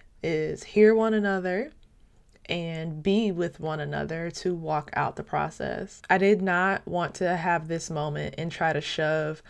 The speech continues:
what you should be doing or how you should be viewing your situation down your throat. Um, I think there are enough people online doing that right now.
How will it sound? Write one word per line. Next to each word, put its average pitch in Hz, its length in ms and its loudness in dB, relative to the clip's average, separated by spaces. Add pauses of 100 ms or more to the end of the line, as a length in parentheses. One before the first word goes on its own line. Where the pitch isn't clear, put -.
(200)
what 156 260 0
you 170 120 0
should 165 280 0
be 170 160 -2
doing 147 600 -6
or 147 400 -2 (100)
how 170 240 2
you 170 220 0
should 185 340 0
be 170 160 -2
viewing 160 380 -6
your 156 120 -6
situation 156 680 -6
down 156 260 -2
your 156 120 -8
throat. 160 440 -6 (520)
Um, 135 380 -4 (280)
I - 80 2
think 180 220 -4
there 175 80 2
are 165 40 4
enough 165 280 -2
people 156 480 -6 (640)
online 160 480 -4
doing 160 280 -6
that 196 200 0
right 214 180 2
now. 214 400 -4